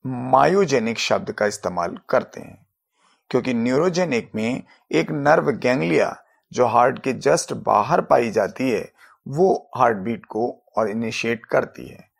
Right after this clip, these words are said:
तो हमारा हार्ट मायोजेनिक है, सिर्फ हमारा ही नहीं, वर्टिब्रेट्स के अलावा मोलस्का, जो आपके इनवर्टिब्रेट्स में आर्थ्रोपॉड और एनालीड हैं, उनका हार्ट न्यूरोजेनिक होता है, उस लिहाज से आंसर डी होना चाहिए।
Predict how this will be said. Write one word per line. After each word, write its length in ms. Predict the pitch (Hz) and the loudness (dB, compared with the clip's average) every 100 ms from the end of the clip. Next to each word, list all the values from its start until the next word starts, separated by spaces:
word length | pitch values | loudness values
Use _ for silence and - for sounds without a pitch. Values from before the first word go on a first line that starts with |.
| _ _ _ | _ _ _
तो 60 | 107 | -4
हमारा 480 | 107 101 98 101 135 | 0 0 2 4 4
हार्ट 340 | 139 127 123 110 | 6 4 2 -2
मायोजेनिक 800 | 101 90 98 - 71 67 - | -2 -2 -4 -6 -10 -12 -18
है, 180 | - - _ _ _ _ | -20 -20 _ _ _ _
सिर्फ 320 | - 190 180 | 0 0 2
हमारा 380 | 104 101 95 110 | -2 0 2 4
ही 220 | 135 156 | 2 2
नहीं, 320 | 175 196 175 - _ _ _ - | -4 -4 -6 -10 _ _ _ -4
वर्टिब्रेट्स 640 | 104 101 131 151 156 - | -2 0 -2 0 0 0
के 100 | - | -2
अलावा 380 | 151 165 160 104 | 2 4 4 2
मोलस्का, 600 | 107 107 110 123 - - - - _ _ _ _ _ _ _ _ - | 0 -2 0 -2 -2 -8 -10 -18 _ _ _ _ _ _ _ _ -4
जो 140 | 151 | -2
आपके 380 | - 151 156 - - 156 | 2 2 0 -4 -4 -4
इनवर्टिब्रेट्स 760 | 170 196 196 196 147 120 - | -2 0 0 -2 -2 -4 -4
में 120 | 165 - | -6 0
आर्थ्रोपॉड 680 | 117 110 - 180 185 143 151 | 4 4 2 -2 2 4 4
और 140 | 135 | 4
एनालीड 500 | 110 107 101 123 170 | 2 0 -2 -4 -2
हैं, 260 | 123 95 - _ _ - | -4 -4 -12 _ _ -8
उनका 360 | - 180 156 | -8 0 2
हार्ट 320 | 139 104 104 - | 4 4 2 0
न्यूरोजेनिक 680 | 135 135 101 95 90 113 - | -4 -2 -2 -4 -8 -10 -4
होता 320 | 120 - - | -4 -4 -12
है, 80 | - _ _ _ _ - | -16 _ _ _ _ -12
उस 180 | 113 - | -10 -2
लिहाज 260 | 107 117 | 0 0
से 140 | - 101 | 0 -4
आंसर 460 | 87 - 113 - - _ | -4 -4 -4 -4 -10 _
डी 300 | 110 117 156 | -10 -4 -4
होना 300 | 98 85 - | -4 -8 -12
चाहिए। 340 | - - - | -14 -16 -18